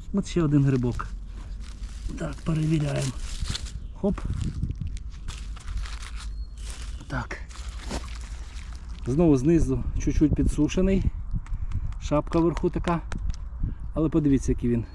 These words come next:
Чистий-чистий. І такі гриби поодинокі. Ну, то декілька штук,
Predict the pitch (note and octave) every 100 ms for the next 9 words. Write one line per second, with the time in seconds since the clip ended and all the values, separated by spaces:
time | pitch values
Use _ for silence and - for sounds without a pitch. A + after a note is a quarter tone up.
0 | - - - G3 - D3+ - A#2 - A2
1 | - - - - - - - - - -
2 | - - D3 D#3 F#3+ E3 E3 F3+ F3 E3
3 | D#3+ D3 A2 C3 F3+ E3+ C#3 B2 B2 D3
4 | D3 C3+ C#3 - C3